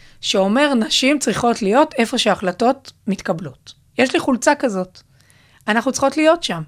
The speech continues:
להיאבק על זה, לשלם את המחירים בשביל להיות שם, לא לפחד.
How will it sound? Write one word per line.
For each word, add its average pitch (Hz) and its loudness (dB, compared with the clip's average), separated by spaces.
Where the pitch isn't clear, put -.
להיאבק 208 -2
על 196 0
זה, 185 -2
לשלם 190 -4
את 185 -6
המחירים 185 -4
בשביל 180 -6
להיות 170 -2
שם, 160 -6
לא 185 -4
לפחד. 175 -8